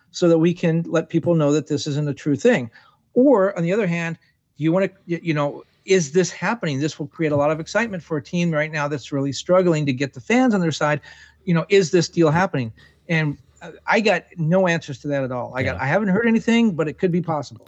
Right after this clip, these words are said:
Speaker 2: For the,
Speaker 1: So
Speaker 2: for the
Speaker 1: I don't
Speaker 2: most,
Speaker 1: know what to do with that.
Speaker 2: for the most part, this feels very one-sided, everything coming basically from Spain. I know some others i-, that are U S based have said it. I don't know that anybody has, really has original reporting when they've said
Speaker 1: No,
Speaker 2: it.
Speaker 1: it's all re-, it,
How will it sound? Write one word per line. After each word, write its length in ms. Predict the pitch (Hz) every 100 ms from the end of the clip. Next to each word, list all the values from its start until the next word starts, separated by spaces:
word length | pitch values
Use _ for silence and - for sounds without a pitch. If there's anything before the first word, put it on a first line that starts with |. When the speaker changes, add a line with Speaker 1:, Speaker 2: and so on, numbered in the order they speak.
| -
Speaker 2:
For 140 | 208
the, 120 | 175 160
Speaker 1:
So 360 | 156 156 147 -
Speaker 2:
for 80 |
the 100 | 156
Speaker 1:
I 80 | 143
don't 80 | 147
Speaker 2:
most, 100 | 185
Speaker 1:
know 60 | 185
what 140 | 175
to 80 | 165
do 100 | 180
with 100 | -
that. 200 | - -
Speaker 2:
for 100 | 160
the 100 | 143
most 380 | 135 139 156 -
part, 220 | 123 113
this 160 | 107 -
feels 200 | 113 98
very 260 | 113 113
one-sided, 580 | 110 104 98 - 98 101
everything 340 | 98 101 104 101
coming 260 | 98 95
basically 500 | 95 151 - 131 123
from 160 | 104 98
Spain. 280 | - 104 98
I 60 |
know 120 | 117 143
some 240 | 151 127
others 640 | 139 147 143 139 147 - -
i-, 360 | 139 147 143 - _
that 220 | 147 127
are 80 | 117
U 200 | 113 139
S 120 | 123
based 240 | - 113 -
have 180 | 107 -
said 300 | - 139 151
it. 220 | 143 _
I 60 | 123
don't 180 | 147 143
know 80 |
that 120 | 135 123
anybody 300 | 120 123 113
has, 180 | 110 110
really 220 | 127 113
has 220 | 110 101
original 440 | 101 117 110 107 101
reporting 640 | 101 - 131 113 101 98
when 160 | 104 101
they've 180 | 95
said 240 | 92 - 160
Speaker 1:
No, 120 | 156
Speaker 2:
it. 120 | 147
Speaker 1:
it's 140 | 160 185
all 180 | 190
re-, 220 | 160 165 131
it, 180 | 165